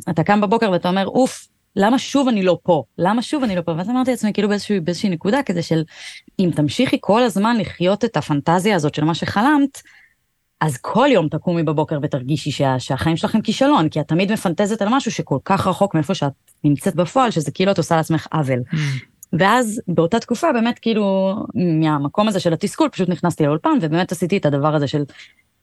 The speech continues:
Speaker 1: סתם איזה מין תפקיד גיטרה הכי פשוט בעולם, אין שם כלום, כאילו, זה הכי מינימליסטי שיש, ופשוט פתחתי מיקרופון, והייתי בכזה מקום דארק, שבאמת יצאו מילים כל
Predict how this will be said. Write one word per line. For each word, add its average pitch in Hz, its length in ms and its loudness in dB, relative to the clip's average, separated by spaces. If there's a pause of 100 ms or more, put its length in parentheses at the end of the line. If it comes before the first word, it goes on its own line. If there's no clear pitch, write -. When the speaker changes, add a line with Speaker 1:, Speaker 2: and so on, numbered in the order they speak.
(200)
Speaker 1:
סתם 175 300 2
איזה 151 200 2
מין 180 380 0 (100)
תפקיד 196 420 -2
גיטרה 196 640 2
הכי - 220 -6
פשוט 196 300 -2
בעולם, 202 680 2
אין 180 160 -2
שם 190 220 -2
כלום, 185 460 0
כאילו, 131 240 -2
זה 131 120 -2
הכי 196 380 -2
מינימליסטי 156 580 0
שיש, 202 440 -2 (680)
ופשוט 175 300 0
פתחתי 226 340 0
מיקרופון, 202 400 0
והייתי 160 300 0
בכזה 139 600 -2
מקום 196 300 0
דארק, 196 460 2
שבאמת 147 760 -2 (100)
יצאו 208 760 -2
מילים 170 640 0
כל 147 180 -2